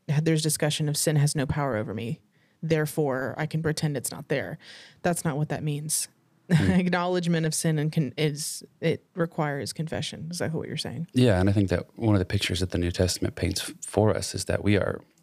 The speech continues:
Speaker 2: we are free from bondage to sin, but our flesh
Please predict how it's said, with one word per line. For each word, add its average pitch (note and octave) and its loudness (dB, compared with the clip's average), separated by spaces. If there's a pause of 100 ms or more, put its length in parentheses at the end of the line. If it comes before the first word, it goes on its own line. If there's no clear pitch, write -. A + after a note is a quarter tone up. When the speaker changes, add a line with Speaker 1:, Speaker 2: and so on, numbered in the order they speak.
(160)
Speaker 2:
we A2+ 4
are F#2+ 4
free - 0
from E2+ 0
bondage F#2+ 0
to - -8
sin, F2 0
but F#2 4
our F2+ 0
flesh - -2